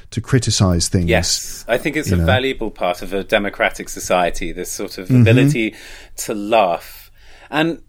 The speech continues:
Speaker 2: I think this sort of sense of humour is vital for politicians <laughs> too.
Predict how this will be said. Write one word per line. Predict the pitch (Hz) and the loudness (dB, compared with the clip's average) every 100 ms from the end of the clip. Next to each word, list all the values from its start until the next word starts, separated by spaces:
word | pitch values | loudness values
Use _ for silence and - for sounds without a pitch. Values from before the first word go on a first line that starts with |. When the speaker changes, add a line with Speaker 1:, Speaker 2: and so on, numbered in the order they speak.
| - | 0
Speaker 2:
I | 165 | 0
think | - - 240 233 - - | 2 2 2 0 -8 0
this | 156 170 | 0 2
sort | - 190 - | 2 2 0
of | |
sense | - - 196 - - | -2 0 2 0 -6
of | |
humour | - - 220 214 135 117 | -6 0 2 4 4 2
is | 120 117 | 0 -6
vital | 120 135 160 208 - 117 101 90 - - - - - - | -6 -2 0 -2 -2 -2 -2 -4 -12 -16 -20 -20 -20 -20
for | - 139 | -4 -2
politicians | - 156 123 143 151 143 - 131 104 | 0 2 2 0 2 2 0 -2 -4
<laughs> | - - | -8 -2
too. | 196 110 78 | 0 -2 -6